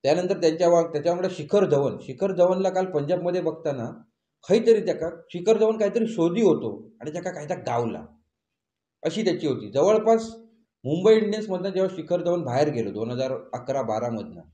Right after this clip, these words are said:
त्याच्यानंतर शिखर धवन हो भले तो, अ, हैदराबादचा captain होतो, त्यानंतर तो दिल्लीत होतो, पहिलो दिल्लीत होतो, अ, मुंबईत होतो, हैदराबादचा captain होतो, ह्या स-, हे सगळे गोष्टी मान्य असत,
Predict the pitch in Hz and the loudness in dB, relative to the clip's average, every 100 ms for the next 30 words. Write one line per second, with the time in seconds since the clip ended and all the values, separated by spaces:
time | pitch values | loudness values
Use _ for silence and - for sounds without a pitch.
0 | _ _ _ _ _ _ - 175 185 233 | _ _ _ _ _ _ 0 2 4 4
1 | 220 165 156 151 - 170 175 214 185 180 | 4 4 2 2 -4 -8 -2 0 4 4
2 | 185 147 151 180 - 117 135 196 196 202 | 4 2 0 0 -4 -2 0 2 2 2
3 | 185 143 - _ _ 117 113 110 110 - | 0 -4 -16 _ _ -6 -2 -2 -4 -8
4 | - _ _ _ - 120 151 160 156 160 | -20 _ _ _ -10 -2 2 2 2 -2
5 | 165 127 123 - 160 117 107 87 - _ | -4 -4 -4 -2 -2 -4 -8 -12 -16 _
6 | _ _ _ - 104 117 123 120 127 127 | _ _ _ -14 -10 -6 -6 -6 -4 -4
7 | 127 113 123 139 170 165 - 107 113 110 | -4 -6 -6 -4 -4 -6 -12 -4 -4 -4
8 | 101 - - _ 110 127 151 135 156 147 | -8 -10 -14 _ -2 0 0 -2 -2 -2
9 | 120 113 123 - - _ _ 107 98 95 | -2 -4 -8 -12 -20 _ _ -12 -10 -10
10 | 95 _ 104 110 127 127 117 113 117 117 | -12 _ -10 -4 -2 -2 -4 -2 -2 -4
11 | - - _ 101 120 123 127 131 123 113 | -16 -20 _ -2 2 2 2 0 -4 -4
12 | - 135 117 110 110 113 - _ _ - | -2 -2 -2 -4 -4 -6 -12 _ _ -8
13 | 143 202 165 143 185 - 165 165 247 214 | -2 -2 0 0 0 0 -4 4 6 6
14 | 208 208 180 156 151 127 113 107 | 2 0 -2 -2 -2 -4 -4 -10